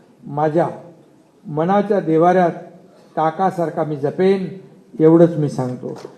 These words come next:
एका कार्यकर्त्याला मिळालेले हे प्रोत्साहन आहे असं मी मानतो. आणि रक्ताच्या शेवटच्या थेंबापर्यंत महाराष्ट्राची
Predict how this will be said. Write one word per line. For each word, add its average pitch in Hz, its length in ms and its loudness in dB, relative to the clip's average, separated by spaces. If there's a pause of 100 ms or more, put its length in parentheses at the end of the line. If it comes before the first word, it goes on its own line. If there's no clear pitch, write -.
(160)
एका 170 200 0
कार्यकर्त्याला 190 720 0
मिळालेले 185 440 0
हे 196 60 0
प्रोत्साहन 185 540 -2
आहे 123 220 -10 (140)
असं 151 240 -8
मी 170 120 -6
मानतो. 135 440 -10 (500)
आणि 214 240 2
रक्ताच्या 214 640 2
शेवटच्या 202 520 -2
थेंबापर्यंत 185 840 0
महाराष्ट्राची 160 1040 -4